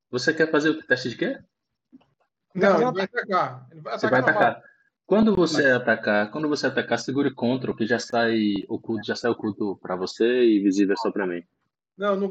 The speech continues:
Speaker 2: no, nesse caso, Scooby, ele quer saber quando, é, que diz o, o teste C D onze. O teste que, que ele quer saber como é que faz oculto.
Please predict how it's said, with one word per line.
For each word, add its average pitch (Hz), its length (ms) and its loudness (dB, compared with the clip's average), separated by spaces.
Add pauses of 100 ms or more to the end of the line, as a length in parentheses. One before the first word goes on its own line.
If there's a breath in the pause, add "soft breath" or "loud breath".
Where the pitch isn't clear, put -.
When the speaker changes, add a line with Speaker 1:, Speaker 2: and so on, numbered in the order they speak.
Speaker 2:
no, 202 140 -6
nesse 208 300 -8
caso, 202 260 -6
Scooby, 147 180 -16
ele 143 80 -12
quer 160 120 -10
saber 175 260 -12
quando, 196 220 -10
é, 160 180 -4
que 165 100 -16
diz 160 160 -14
o, 185 180 -8
o 196 60 -12
teste 160 720 -4
C - 200 -10
D 165 160 -4
onze. 143 240 -4
O 147 60 -12
teste 196 320 -4
que, 190 140 -8
que 190 100 -8
ele 180 80 -6
quer 175 120 -10
saber 160 180 -12
como 175 120 -8
é 160 40 -8
que 147 80 -14
faz 170 120 -4
oculto. 156 400 -12